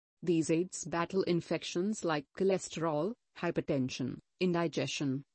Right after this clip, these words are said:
and so forth, helps with achieving solid skin.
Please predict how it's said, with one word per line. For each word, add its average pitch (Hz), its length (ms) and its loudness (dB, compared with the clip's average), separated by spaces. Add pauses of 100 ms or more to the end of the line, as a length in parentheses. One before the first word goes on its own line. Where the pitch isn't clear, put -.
and 175 200 -2
so 165 220 0
forth, 180 320 2
helps - 420 -2
with 175 160 2
achieving 190 520 2
solid 160 400 2
skin. 139 480 0